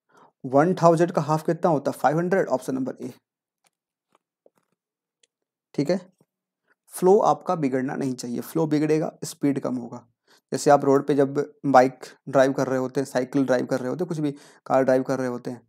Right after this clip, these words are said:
अचानक से आपको ब्रेक लगाना पड़ता है, जिस वक्त हम ब्रेक लगाते हैं ना, उस वक्त हमारा एवरेज स्पीड जो बहुत तेज़ी से कम हो जाता है। मतलब अगर हम जा रहे हैं किसी भी ए पॉइंट से बी पॉइंट पर ट्रैवल कर रहे हैं, कंटिन्यूअस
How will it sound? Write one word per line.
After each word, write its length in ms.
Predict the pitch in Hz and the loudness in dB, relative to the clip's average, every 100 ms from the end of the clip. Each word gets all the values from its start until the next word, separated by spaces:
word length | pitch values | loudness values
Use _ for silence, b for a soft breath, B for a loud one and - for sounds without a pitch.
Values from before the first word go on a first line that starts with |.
| _ _ B B B - | _ _ B B B -8
अचानक 320 | 160 165 180 | 2 4 4
से 60 | 185 | 2
आपको 220 | 180 190 190 - | 0 0 0 -4
ब्रेक 200 | 143 143 | -2 0
लगाना 240 | 135 123 | 0 -4
पड़ता 240 | 120 120 123 | -6 -8 -10
है, 120 | 123 _ _ _ _ _ _ b b b 135 | -12 _ _ _ _ _ _ b b b -14
जिस 340 | 123 165 - | -10 -8 -4
वक्त 240 | 175 180 | -4 -2
हम 120 | 170 156 | -2 2
ब्रेक 180 | 147 | 2
लगाते 320 | 151 131 131 170 | 4 2 2 0
हैं 80 | |
ना, 100 | 185 196 - | 0 -4 -8
उस 140 | 143 - | -10 -8
वक्त 180 | 151 135 | -8 -6
हमारा 300 | 131 143 - | -2 -2 -2
एवरेज 260 | 131 147 156 | -2 -2 -2
स्पीड 220 | - 135 | -4 -4
जो 100 | 156 | -2
बहुत 280 | 147 135 139 | -2 -2 -2
तेज़ी 140 | 135 135 | -4 -4
से 100 | - | -6
कम 140 | 123 | -8
हो 100 | 120 | -8
जाता 220 | 123 - | -12 -12
है। 100 | 131 _ _ _ _ b b | -16 _ _ _ _ b b
मतलब 200 | 117 139 | -2 -2
अगर 220 | 139 143 143 - - | 0 -2 -2 -8 -8
हम 160 | 127 127 | -4 -4
जा 220 | 127 123 | 0 0
रहे 100 | 123 | 0
हैं 100 | 139 | -4
किसी 200 | 135 127 | -8 -6
भी 140 | 139 127 | -6 -2
ए 140 | 139 139 | -2 -2
पॉइंट 260 | 135 131 131 | -4 -8 -6
से 140 | 156 | -6
बी 180 | 127 131 | -2 -2
पॉइंट 240 | 139 131 147 | -2 -4 -4
पर 60 | |
ट्रैवल 220 | 143 139 135 | -4 -4 -4
कर 140 | 113 | -8
रहे 120 | 113 | -10
हैं, 200 | 113 - b b b - | -14 -18 b b b 0
कंटिन्यूअस 580 | 147 151 156 156 160 | 0 2 2 2 -2